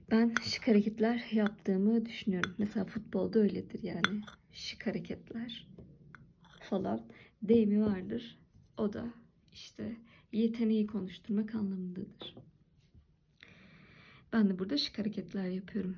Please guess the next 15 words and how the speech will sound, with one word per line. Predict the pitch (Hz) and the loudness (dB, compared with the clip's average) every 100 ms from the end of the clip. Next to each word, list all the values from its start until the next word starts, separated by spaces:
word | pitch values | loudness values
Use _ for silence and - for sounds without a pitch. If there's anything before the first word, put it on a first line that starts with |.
| - | -10
Yani | 254 220 185 - | -4 -2 -2 -4
kısacası | - 202 180 175 214 220 - _ _ - | -6 -6 -6 -10 -10 -12 -12 _ _ -14
şunları | - - 202 | -10 -2 -2
söyleyebilirim. | 196 - 185 190 185 - 233 - - - - - - - - - - - - _ _ - - - - 233 | -2 -8 -8 -6 -8 -8 -10 -10 -14 -20 -20 -20 -20 -20 -20 -20 -20 -20 -20 _ _ -14 -12 -12 -12 -8
Şöyle | - 247 240 226 226 226 - - 220 | -4 0 4 4 2 -2 -10 -14 -6
iç | 254 - - | -6 -6 0
benliğine | 220 202 190 190 208 | 4 4 2 0 2
bir | 202 190 | 2 0
baktığınız | 190 180 - 185 185 214 254 - - - | -4 -6 -4 -2 2 0 -2 -6 -8 -4
ve | 202 226 233 - - | 0 0 -2 -10 -6
iç | 220 - 202 | -4 -4 -2
benliğinizden | 202 190 190 185 185 - 233 233 - - _ - - - _ 233 | 0 0 -2 -2 -4 -8 -10 -10 -10 -20 _ -20 -20 -20 _ -2
bunu | 208 220 233 | 0 0 -2
dış | 214 208 - | -4 -4 -4
dünyaya | 196 180 180 180 180 226 | -4 -4 -8 -8 -8 -8